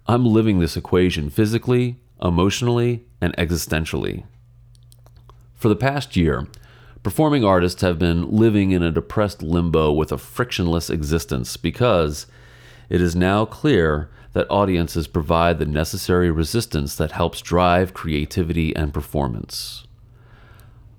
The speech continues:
On March twelfth, when it became apparent that the covid nineteen outbreak was clearly building up to a pandemic and America was going on an indefinite lockdown,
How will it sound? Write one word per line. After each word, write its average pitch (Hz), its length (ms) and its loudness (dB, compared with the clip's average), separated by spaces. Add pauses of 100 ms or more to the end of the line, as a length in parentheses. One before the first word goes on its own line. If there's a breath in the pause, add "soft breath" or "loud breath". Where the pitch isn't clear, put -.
On 113 140 2
March 127 300 0
twelfth, - 500 -2 (320)
when 92 100 2
it 90 60 0
became 110 340 2
apparent 85 480 0
that 85 120 -4
the 85 60 -2
covid 98 440 0
nineteen 98 540 -2
outbreak 78 520 -2
was 85 120 -4
clearly 143 500 2
building 95 380 2
up 82 180 0
to 90 100 -2
a 80 60 2
pandemic 80 680 -2 (340 loud breath)
and 90 140 2
America 101 440 2
was 87 180 2
going 90 340 2
on 85 160 2
an 78 80 -2
indefinite 90 680 0
lockdown, 67 760 -4